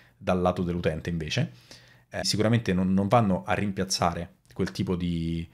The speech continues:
eh, quel tipo di figura, ma, eh, si può cercare di shiftare la necessità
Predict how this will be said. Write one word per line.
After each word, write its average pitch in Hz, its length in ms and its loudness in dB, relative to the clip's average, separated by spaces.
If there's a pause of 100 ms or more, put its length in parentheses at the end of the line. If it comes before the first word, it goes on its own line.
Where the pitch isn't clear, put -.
(360)
eh, - 240 -8
quel - 140 0
tipo 104 180 0
di 92 80 0
figura, 92 500 0 (360)
ma, 135 480 2 (200)
eh, - 60 -12
si - 160 -4
può 104 140 2
cercare 120 400 2
di 87 80 -2
shiftare 110 560 2
la 85 100 0
necessità 90 640 -2